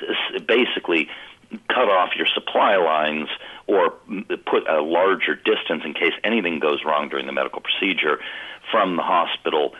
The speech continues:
you know, a-, meaning that if any-, anything goes wrong and they need any kind of medicine or any kind of support, that they have to go that much extra distance. So it sounds like poor preparation.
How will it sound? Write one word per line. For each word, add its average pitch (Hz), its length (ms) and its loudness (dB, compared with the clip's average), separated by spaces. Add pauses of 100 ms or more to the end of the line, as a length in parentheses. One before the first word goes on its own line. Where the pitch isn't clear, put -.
(240)
you 80 140 2
know, 82 100 -2 (100)
a-, 90 280 0
meaning 87 400 0
that 82 140 2
if - 120 -2
any-, 92 220 0
anything 92 260 0
goes 76 220 0
wrong 80 260 0
and 71 80 -4
they 71 80 0
need 71 220 0
any 73 160 -2
kind 71 180 -4
of 69 80 -6
medicine 69 360 -4
or 67 100 -2
any 69 100 -2
kind 71 160 -6
of - 140 -6
support, - 420 0 (360)
that 92 160 2
they 87 100 4
have 82 240 0
to 78 80 -4
go 78 340 0
that 82 220 4
much 78 320 -2
extra - 360 -2
distance. - 560 -4
So - 120 -2
it 95 140 2 (120)
sounds 139 340 2
like 95 200 0
poor 92 260 2
preparation. 78 800 0